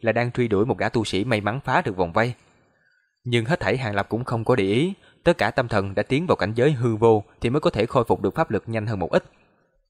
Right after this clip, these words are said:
Chẳng biết qua bao lâu, hai mắt Hàng Lập đang nhắm đột nhiên mở ra, lúc này pháp lực của hắn đã khôi phục được bảy tám phần rồi,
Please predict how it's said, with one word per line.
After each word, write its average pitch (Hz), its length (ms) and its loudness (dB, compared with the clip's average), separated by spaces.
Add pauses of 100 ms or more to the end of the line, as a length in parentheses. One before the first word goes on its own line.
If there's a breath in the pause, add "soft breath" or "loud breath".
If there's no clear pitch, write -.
(140)
Chẳng 104 220 -2
biết 143 120 -2
qua 123 100 2
bao 110 140 0
lâu, 110 200 4 (280 soft breath)
hai 131 180 -2
mắt 170 140 -2
Hàng 104 160 -4
Lập 98 160 -4
đang 110 180 0
nhắm 117 260 -4
đột 110 160 -2
nhiên 107 140 -4
mở 90 200 0
ra, 113 260 -2 (240 soft breath)
lúc 185 160 0
này 107 120 -4
pháp - 160 -6
lực 104 120 -2
của 110 100 0
hắn 127 200 -4
đã 131 60 -2
khôi 123 200 -2
phục 98 220 -4
được 98 140 -4
bảy 92 160 -2
tám 151 160 -2
phần 101 180 -2
rồi, 95 200 2